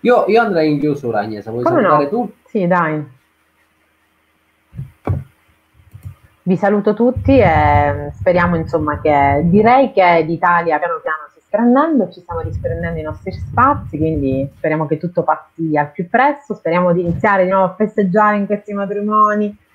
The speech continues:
Speaker 2: Ci mancano
Speaker 1: Allora.
Speaker 2: tantissimo, non so a te, ma a me personalmente mi manca tantissimo, quindi non vedevo
Speaker 1: Tanto,
Speaker 2: l'ora
Speaker 1: tanto.
Speaker 2: di ricominciare.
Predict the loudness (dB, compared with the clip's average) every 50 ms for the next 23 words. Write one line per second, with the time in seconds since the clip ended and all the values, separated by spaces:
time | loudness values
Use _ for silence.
0 | -20 _ -20 _ _ _ -6 -4 -2 0 2 2 2 2 2 2 2 2 2 0
1 | 0 0 0 -2 -2 0 0 0 0 0 0 0 0 0 -2 -4 -4 -4 -6 -4
2 | -6 -8 -8 -10 -16 -14 -14 -14 -14 -16 -18 -18 -18 -14 -8 -6 -6 -6 -6 -6
3 | -4 -2 -2 -2 -2 -2 -6 -6 -4 0 0 0 0 2 2 2 2 2 2 0
4 | 0 2 2 0 -2 _ _ -4 -4 -2 -2 -2 -2 -4 -6 -8 _ -6 -2 0
5 | 0 2 2 4 4 4 4 4 4 4 6 6 4 4 4 2 0 0 0 0
6 | 0 2 2 2 0 0 2 2 2 4 4 4 4 2 2